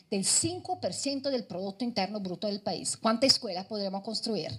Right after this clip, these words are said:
¿Y cuántas mujeres podrían estar en esta escuela enseñando o haciendo otra cosa? O como directoras o, eh, eh, o como alcaldesas y otra. Entonces, hay mucho,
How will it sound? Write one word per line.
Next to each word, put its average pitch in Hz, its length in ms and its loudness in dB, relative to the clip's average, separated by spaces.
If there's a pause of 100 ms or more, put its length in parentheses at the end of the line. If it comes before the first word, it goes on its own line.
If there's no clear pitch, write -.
(460)
¿Y 208 60 2
cuántas 220 320 6
mujeres 240 380 2
podrían 196 360 2
estar 196 320 0
en 196 120 0
esta 196 180 4
escuela 170 500 -2 (240)
enseñando 226 880 0 (140)
o 202 140 8
haciendo 185 400 2
otra 170 260 0
cosa? - 460 2
O 196 340 2
como 208 180 4
directoras 277 840 4
o, 170 180 -2 (340)
eh, 170 920 4
eh, 175 140 4 (120)
o 208 140 -6
como 214 160 0
alcaldesas 190 800 2
y 156 40 2
otra. - 300 0
Entonces, 233 600 4 (420)
hay 214 120 2
mucho, 220 420 2